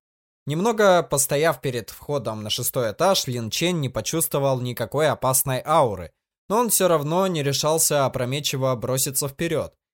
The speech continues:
Сейчас у него больше не осталось особых зелий, а зелий восстановления О З и О М у него осталось только двадцать. Те, что выпали из гигантской жабы. Тем более у него больше не было никаких запасов.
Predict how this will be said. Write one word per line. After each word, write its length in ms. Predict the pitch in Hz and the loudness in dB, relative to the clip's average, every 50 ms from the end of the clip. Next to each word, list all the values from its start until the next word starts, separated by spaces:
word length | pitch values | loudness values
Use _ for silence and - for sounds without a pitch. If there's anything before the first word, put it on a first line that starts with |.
| _ _ | _ _
Сейчас 360 | - - 147 - 214 220 202 | -12 -6 -2 0 2 2 2
у 40 | 202 | 0
него 260 | 196 185 175 175 175 | 0 0 2 2 2
больше 400 | 165 143 156 160 151 - - 151 | 2 2 0 0 0 0 -2 0
не 200 | 139 135 135 139 | -2 0 0 0
осталось 680 | 147 143 135 127 - - - 156 143 117 107 101 - - | 0 2 2 0 0 0 0 0 0 0 -2 -2 -4 -4
особых 460 | 123 104 - - 123 113 110 110 110 | -2 -4 -4 -4 -4 -6 -6 -8 -6
зелий, 460 | 104 98 135 139 123 95 90 82 85 _ _ _ _ _ _ _ - | -4 -2 -2 -2 -2 -4 -6 -14 -18 _ _ _ _ _ _ _ -10
а 120 | - 110 | -8 -6
зелий 360 | 107 - 135 147 175 175 170 151 | -4 -2 0 0 0 0 0 -2
восстановления 880 | 135 123 - - 127 120 120 113 113 131 165 170 160 151 139 127 113 - | 0 -2 -2 -2 -4 -4 -6 -4 -4 -2 -2 -2 -2 -2 -2 -2 -4 -4
О 120 | - 120 120 | -6 -6 -4
З 240 | 117 120 139 131 110 | -2 0 0 0 -2
и 180 | - 95 107 | -4 -6 -6
О 200 | 107 104 104 110 | -6 -4 -2 0
М 280 | 135 170 196 202 196 - _ _ _ | 0 0 0 0 -2 -4 _ _ _
у 80 | - 110 | -12 -10
него 280 | 110 104 104 117 147 175 | -8 -6 -2 0 2 2
осталось 520 | 170 - - 156 147 143 151 143 135 - | 2 2 0 0 0 0 0 0 -2 -4
только 360 | - - 131 135 131 - 135 | -4 -4 -4 -4 -4 -6 -6
двадцать. 640 | 110 101 101 110 110 95 87 - - 90 - - - _ _ _ _ _ _ _ - | -8 -6 -8 -8 -8 -8 -6 -8 -8 -8 -10 -20 -20 _ _ _ _ _ _ _ -6
Те, 160 | - 190 214 | 0 2 2
что 220 | 202 - - 185 175 | 2 2 2 0 0
выпали 560 | 156 170 190 196 196 180 170 165 160 156 147 | 2 2 0 2 2 0 2 2 0 -2 -2
из 240 | - 135 139 127 110 | -4 -4 -4 -4 -4
гигантской 560 | 110 110 101 - 117 123 123 - - 131 123 | -4 -6 -6 -6 -6 -4 -4 -4 -4 -4 -4
жабы. 400 | 120 123 120 98 82 87 - - _ _ _ _ _ _ _ _ _ - | -4 -4 -4 -6 -6 -10 -14 -18 _ _ _ _ _ _ _ _ _ -10
Тем 180 | - 185 180 | -6 -6 -2
более 320 | 185 214 214 208 196 190 185 | 0 2 4 4 6 6 6
у 80 | 170 | 4
него 220 | 160 160 156 156 151 | 4 2 0 0 2
больше 340 | 135 151 165 156 - - 147 | 4 2 2 2 2 -2 -2
не 160 | 143 156 165 | 0 -2 0
было 180 | 160 151 151 | 0 0 -2
никаких 500 | 151 147 143 135 139 147 135 - 170 147 | -2 -2 -4 -4 -4 -4 -2 -2 -4 -2
запасов. 600 | 139 127 147 139 - 185 180 160 - - - - | 0 0 0 0 0 0 2 2 0 -2 -4 -8